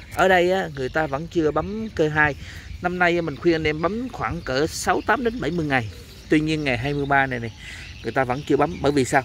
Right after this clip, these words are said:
Bởi vì anh em thấy là chưa bấm mà nó đã lòi cái, cái nhánh này, anh em thấy không? Cho nên là người ta sẽ bấm khoảng, ờ,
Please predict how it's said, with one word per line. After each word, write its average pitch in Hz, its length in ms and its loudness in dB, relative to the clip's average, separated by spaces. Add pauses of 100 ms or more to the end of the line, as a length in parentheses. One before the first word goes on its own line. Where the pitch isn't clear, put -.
Bởi 139 120 -2
vì 120 200 2
anh 143 220 -4
em 135 140 -2
thấy 170 160 0
là 127 240 0 (140)
chưa 175 160 10
bấm 190 280 -2
mà 147 100 -2
nó 143 140 -6
đã 151 380 -6
lòi 120 240 -4
cái, 160 280 -4 (760)
cái 165 100 -2
nhánh 180 260 0
này, 175 120 -2
anh 143 100 -4
em 151 140 -4
thấy 170 120 0
không? - 100 -6 (1000)
Cho 156 100 2
nên 147 260 2
là 120 380 2
người 117 100 -2
ta 135 120 0
sẽ - 140 -8
bấm 180 280 -4
khoảng, 127 300 -6
ờ, 160 140 -2